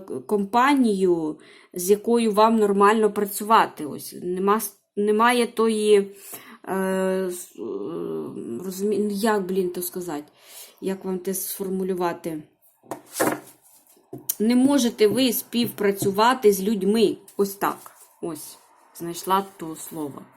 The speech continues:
Немає співпраці, розумієте? Тому така у вас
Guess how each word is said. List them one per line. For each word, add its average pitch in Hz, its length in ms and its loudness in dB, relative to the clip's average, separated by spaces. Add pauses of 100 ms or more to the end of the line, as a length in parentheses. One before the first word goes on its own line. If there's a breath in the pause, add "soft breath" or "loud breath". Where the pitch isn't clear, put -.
(720 loud breath)
Немає 240 580 6
співпраці, 208 760 0
розумієте? 190 720 -2
Тому 226 420 4
така 202 380 2
у 196 100 2
вас 190 380 -2